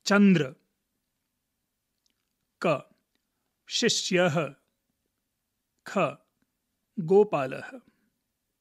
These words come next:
यथा बालिका,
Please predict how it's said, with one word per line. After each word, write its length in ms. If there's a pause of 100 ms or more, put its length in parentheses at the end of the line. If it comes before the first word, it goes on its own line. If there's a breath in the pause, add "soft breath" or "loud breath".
(1200)
यथा 300
बालिका, 680